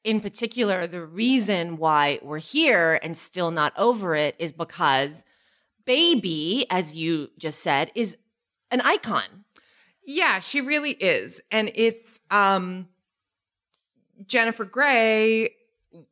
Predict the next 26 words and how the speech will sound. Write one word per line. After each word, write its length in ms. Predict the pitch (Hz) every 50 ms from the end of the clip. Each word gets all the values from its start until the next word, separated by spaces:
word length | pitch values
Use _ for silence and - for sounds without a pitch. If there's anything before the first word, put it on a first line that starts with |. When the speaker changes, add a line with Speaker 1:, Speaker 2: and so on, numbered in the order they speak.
| _ _
Speaker 2:
who 120 | - 202 196
played 360 | - - 190 185 185 165 -
Baby 340 | 175 175 170 170 160 - -
in 140 | 160 160 160
the, 300 | 165 160 156 156 156 - - -
in 100 | 160 160
the 60 | 165
movie, 320 | 196 240 240 196 196 185
was, 260 | 165 - 190 190 185
like, 180 | 190 185 185 175
not 260 | 202 202 202 - -
the 80 | 196 208
biggest 460 | 202 190 170 160 175 170 170 - -
movie 260 | 156 160 147 151 151
actress. 460 | 143 139 143 - - 165 160 151 -
She 180 | - - - 185
was 180 | 165 165 135 165
not 320 | 160 156 156 - - _
the, 300 | 180 170 165 160 160 160 -
like, 300 | 165 156 151 156 147 143
the 80 | 165
biggest 340 | 151 160 151 160 151 - - -
star 320 | - - 156 147 143 147
going 480 | 143 170 214 233 214 190 190 190 185 -
or 260 | - 156 156 143 139
whatever. 540 | 175 202 240 254 220 196 - 170 165 165